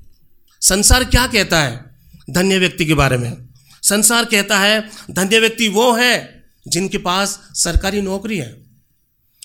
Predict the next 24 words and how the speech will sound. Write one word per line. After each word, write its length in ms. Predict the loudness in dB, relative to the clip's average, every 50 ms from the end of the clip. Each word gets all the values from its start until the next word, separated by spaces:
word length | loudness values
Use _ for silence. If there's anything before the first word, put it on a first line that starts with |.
| -20 _ -4
धन्य 260 | -2 0 2 4 4 2
व्यक्ति 280 | 2 0 0 0 0
वो 240 | 2 2 2 4 4
है 440 | 2 2 0 -2 -4 -10 -16 -20 _ _ _ _ _ _ _ _ _ _ -20 _ -6
जिनके 280 | -4 -2 0 0 0
पास 440 | -2 0 0 -2 -2 -2 -4 -6 -8 -8
लखनऊ 380 | -4 -4 -4 -4 -2 -4 -2 -2
में 300 | -2 -2 -4 -6 -10 -18 -20 -14 -14
अपना 240 | -14 -12 -8 -8 -6
मकान 420 | -6 -6 -6 -4 -4 -4 -4 -4
है, 100 | -8 -12 -16 -20 -20 _ _ _ _ _ _ _ _ _ _ _ -20 _ _ _ _ _ _ _ _ _ -6 -2
धन्य 240 | 0 2 2 2 2
व्यक्ति 280 | 0 -2 0 0 0
वो 260 | 2 4 4 4 6 6
है 500 | 6 4 4 2 -2 -4 -10 -18 -20 _ _ _ _ _ _
जिनके 280 | -2 0 0 2 0 -2
पास 220 | -2 -2 -4 -4
लड़का 340 | -2 -2 -2 -2 0 -2 -2
बेटा 320 | 0 0 -2 0 -2 -4
है, 180 | -4 -6 -12 -18 -20 -20 _ _ _ _ _ _ _ _ _ _ _ _ _ _ -20 _ _ _ _ _ _ -18 -14 -6
धन्य 300 | -2 0 2 4 4 4
व्यक्ति 320 | 2 0 0 0 -2 0
वो 200 | 2 2 2 4
है 460 | 4 4 2 2 0 -4 -10 -18 -20